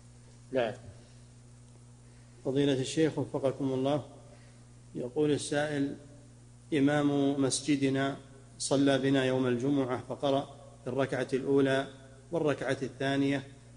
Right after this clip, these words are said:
Speaker 2: بسورة السجدة، قسمها بن-، نصفين، وفي الجمعة الثانية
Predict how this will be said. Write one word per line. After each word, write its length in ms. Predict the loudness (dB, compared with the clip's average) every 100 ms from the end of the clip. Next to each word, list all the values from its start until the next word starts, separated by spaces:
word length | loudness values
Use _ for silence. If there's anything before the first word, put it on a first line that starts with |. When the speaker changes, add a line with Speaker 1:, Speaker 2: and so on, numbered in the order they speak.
| -14 -8
Speaker 2:
بسورة 360 | -4 0 0 0
السجدة، 480 | -2 0 0 0 -6 -10 -20 -20 -20 -20 -10
قسمها 720 | -6 -2 -2 0 0 -2 -2 -6 -16 -20 -20 -20 -4
بن-، 300 | 2 2 2
نصفين، 440 | -2 -2 -2 -4 -6 -14 -20 -20 -20 -18 -8
وفي 140 | -4
الجمعة 460 | 0 2 2 2 -2
الثانية 580 | -2 0 0 0 -2